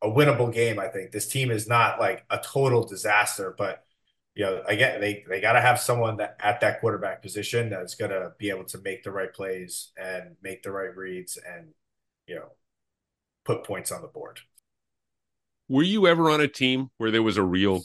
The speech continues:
Speaker 2: quarterback controversy? You know, we always hear about quarterback debates tearing the locker room apart, and this half of the
Speaker 1: <laughs>
Speaker 2: locker room is with this guy, and this half is with this guy. I know in New England it was pretty much all Tom all the time,
Speaker 1: Yeah.
Speaker 2: but were you ever on a team where,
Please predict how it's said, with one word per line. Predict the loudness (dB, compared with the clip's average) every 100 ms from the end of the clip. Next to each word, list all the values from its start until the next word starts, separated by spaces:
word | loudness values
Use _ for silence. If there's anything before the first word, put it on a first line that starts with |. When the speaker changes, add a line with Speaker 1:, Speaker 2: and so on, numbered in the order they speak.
| _
Speaker 2:
quarterback | -2 0 4 2 0
controversy? | -6 -6 -4 -2 -2 -2 -4 -4 _ _
You | 0
know, | 2
we | 6
always | 6 6 4 2
hear | 4 6
about | 4 2 -4 _ _ _
quarterback | 2 4 4 2 0
debates | -2 0 -2 -4 -10
tearing | -2 2 4 2
the | 2
locker | 2 2 0
room | 0 0
apart, | -2 0 -2 0
and | 2
this | 2 4
half | 2 4
of |
the | 2
Speaker 1:
<laughs> |
Speaker 2:
locker | 4 2 2
room | 0 0
is | -2
with | -4 0
this | -2 2
guy, | 2 4
and | 4 2 -4 _ _ _
this | 2 2
half | 2 0 2
is | 0
with | 2 2
this | 2 2
guy. | 2 2 4
I | 2
know | 6 8 8
in |
New | 6 4
England | 2 0 0
it | 0
was | -2 -4
pretty | -2 0
much | 2 2
all | 2 0
Tom | 2 0 2
all | 2 0
the | -2
time, | -2 2 2 0 -2 -8 -20 -20 -16
Speaker 1:
Yeah. | 0
Speaker 2:
but | 6 6 4
were | 2 4
you | 4 6 6
ever | 6 6 6
on | 4
a | 2
team | 0 0 0 0 0
where, | 2 4 4 2